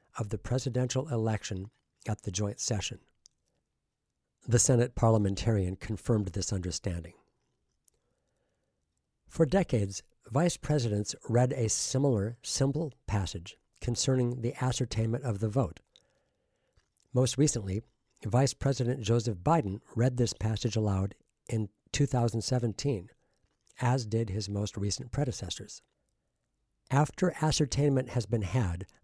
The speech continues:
that the certificates are authentic and correct in form, the tellers will count and make a list of the votes cast by the electors of the several states.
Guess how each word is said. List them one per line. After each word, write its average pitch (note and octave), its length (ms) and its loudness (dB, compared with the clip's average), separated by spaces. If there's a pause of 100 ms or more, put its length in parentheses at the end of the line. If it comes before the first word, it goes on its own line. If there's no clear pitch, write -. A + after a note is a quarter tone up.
that - 120 -4
the - 80 -2
certificates D3+ 600 0
are C3 180 2
authentic C3+ 460 0
and B2 160 -2
correct B2+ 340 0
in B2 120 0
form, F2+ 420 -2 (880)
the A#2 100 2
tellers C#3 420 4
will B2 160 2
count B2+ 460 -2
and A2 140 0
make C3 180 -2
a A2+ 80 0
list A#2+ 300 0
of B2 100 -2
the A#2+ 80 0
votes A2 320 0
cast - 440 -4
by A#2 120 0
the C3 120 -6
electors B2 500 -2
of G#2+ 180 -6
the G2+ 80 -6
several A2+ 320 -2
states. - 520 -8